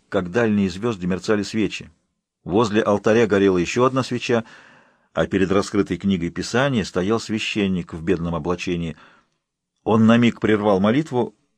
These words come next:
заметив женщину в скандинавской одежде, задержавшуюся у чаши со святой водой. Когда же Эмма осенила себя крестным знамением, прихожане тоже стали оглядываться.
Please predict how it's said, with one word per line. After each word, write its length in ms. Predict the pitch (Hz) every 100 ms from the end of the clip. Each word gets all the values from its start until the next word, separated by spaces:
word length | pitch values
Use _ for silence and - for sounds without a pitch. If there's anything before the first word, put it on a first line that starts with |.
| _ -
заметив 520 | 104 113 113 110 92
женщину 440 | 107 107 - 85 80
в 60 |
скандинавской 580 | - 92 90 92 - 95
одежде, 400 | 87 165 135 98
задержавшуюся 720 | 92 95 92 135 - 131 117
у 60 | 110
чаши 360 | - 123 - 101
со 120 | 104
святой 320 | 107 107 107
водой. 360 | 113 101 71 - _ _ _ _ _ _ _ _ _
Когда 260 | - 90 101
же 120 | 92
Эмма 280 | 110 107 98
осенила 400 | 92 107 104 87
себя 200 | - 85
крестным 360 | 95 90 95 82
знамением, 580 | 101 139 156 160 156 - - _ _ _ _ -
прихожане 480 | 101 110 113 147
тоже 240 | 175 175 120
стали 220 | - 123
оглядываться. 640 | 127 131 82 78 - -